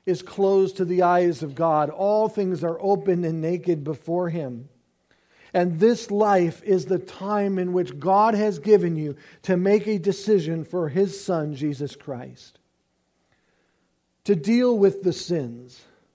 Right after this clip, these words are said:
through Christ rather than having to deal with those sins in and through yourself. For Paul writes about this moment, he, notice what he says here. He states,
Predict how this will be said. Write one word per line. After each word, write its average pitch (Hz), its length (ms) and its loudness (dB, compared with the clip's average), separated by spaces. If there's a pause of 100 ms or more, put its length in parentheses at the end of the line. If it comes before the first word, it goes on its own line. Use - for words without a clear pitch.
(680)
through 214 300 -2
Christ 180 580 2
rather 185 340 4
than 180 180 0
having 180 400 -2
to 170 120 -4
deal 214 340 -4
with 208 200 0
those 151 280 -2
sins 156 360 -6
in 196 260 -6
and 180 180 -6
through 170 200 -6
yourself. 117 640 -12 (1600)
For 196 140 2
Paul 226 340 2
writes 214 400 4
about 180 320 2
this 185 200 2
moment, 190 420 0
he, 165 100 -6
notice 233 340 0
what 220 140 0
he 196 160 -4
says 196 320 0
here. 160 220 -2
He 180 140 -4
states, 185 520 2